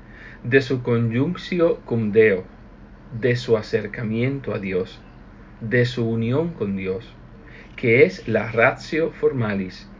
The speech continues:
la razón propia del culto debido a los santos. Ahora bien, en María, esta unión a Dios es totalmente singular y excepcional.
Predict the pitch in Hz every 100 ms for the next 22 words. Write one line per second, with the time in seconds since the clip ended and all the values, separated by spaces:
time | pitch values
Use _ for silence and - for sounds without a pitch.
0 | - - - - - - 123 113 113 104
1 | - 120 120 120 147 151 160 165 - -
2 | 107 101 - 135 151 - 143 135 120 107
3 | 110 110 107 - 95 92 - - - -
4 | - - - - - - - - - -
5 | 110 104 113 131 123 90 - - - -
6 | - - - - - - 123 113 107 175
7 | 127 107 127 - - - - - 165 -
8 | 190 165 151 151 165 143 117 117 120 -
9 | - - - 151 156 - 143 123 127 131
10 | 131 143 147 151 - 120 107 107 120 165
11 | 185 143 - 104 - - 104 107